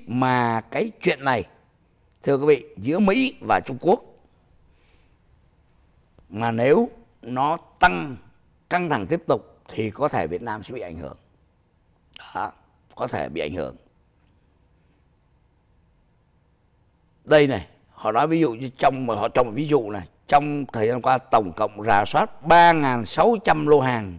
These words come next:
trị giá hơn một tỷ đô la từ nhiều quốc gia để xác định. Đó,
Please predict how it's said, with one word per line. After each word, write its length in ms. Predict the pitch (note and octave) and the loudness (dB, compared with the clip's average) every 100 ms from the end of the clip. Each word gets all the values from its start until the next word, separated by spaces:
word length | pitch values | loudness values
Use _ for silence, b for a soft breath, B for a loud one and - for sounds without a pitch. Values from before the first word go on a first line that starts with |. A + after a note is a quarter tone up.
| - | -16
trị 180 | - G#2+ | -16 -4
giá 200 | A2+ D3+ | 0 0
hơn 240 | A#3 D3 | 0 -4
một 160 | C3+ - | -6 -6
tỷ 140 | G2 | -6
đô 100 | D#2+ | -4
la 220 | A#2+ B2 A#2 | -2 -2 -2
từ 200 | - G2+ | -6 -8
nhiều 220 | F2+ F2 | -6 -6
quốc 180 | C#3 C3 | -8 -2
gia 220 | B2 A2 | -2 -2
để 100 | D2+ | -4
xác 220 | D3 E3+ | -10 -6
định. 140 | B2+ - _ _ _ _ _ _ _ _ _ _ _ _ _ _ _ _ _ _ _ _ - | -6 -6 _ _ _ _ _ _ _ _ _ _ _ _ _ _ _ _ _ _ _ _ -2
Đó, 240 | F2+ B2 | 0 0